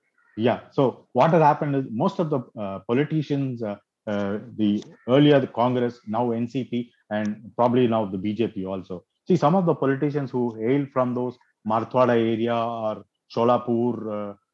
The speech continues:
uh, um, the, uh, Kol-, Kolhapur, all these, uh, n-, uh, Nagpur region, they, they are all, uh, their background is that they, they all would have been involved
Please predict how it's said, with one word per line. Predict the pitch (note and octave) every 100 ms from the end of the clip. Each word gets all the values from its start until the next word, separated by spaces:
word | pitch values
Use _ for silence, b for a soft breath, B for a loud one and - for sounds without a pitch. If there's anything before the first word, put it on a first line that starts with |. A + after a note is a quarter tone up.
| _ G#2+
uh, |
um, | G#2 G2 F#2+ F#2+ G2 G2 G2+ G2+
the, | G2+ F#2 F#2 G2+ F#2+ F2+ F2+ _ - F2+
uh, |
Kol-, | - A#2 B2 G#2+
Kolhapur, | A2+ A#2+ A#2+ A#2+ A2+
all | A2+ A#2
these, | A2+ - _ - _ G#2+
uh, | G#2 G2+
n-, | G#2+
uh, | G#2+ G2 F#2+ F#2+ G2+ F#2 F2+ F2 E2+
Nagpur | G2+ A2+ - B2+
region, | G2+ G#2+ G#2 A2 B2+ A2+
they, | G#2+ B2+
they | A#2+ D3
are | D#3 D#3
all, | F3 F#3+ C#3+ _ _ _ -
uh, | A2
their | A#2 C3+
background | G#2+ B2+ D3 F#3+ F#3
is | E3
that | D#3+ D3+ C#3+
they, | B2 A2
they | B2 B2
all | B2+ C3 D#3+ F3
would | D#3
have | C#3+ C#3
been | C#3+
involved | B2+ B2+ C3+ C#3 C#3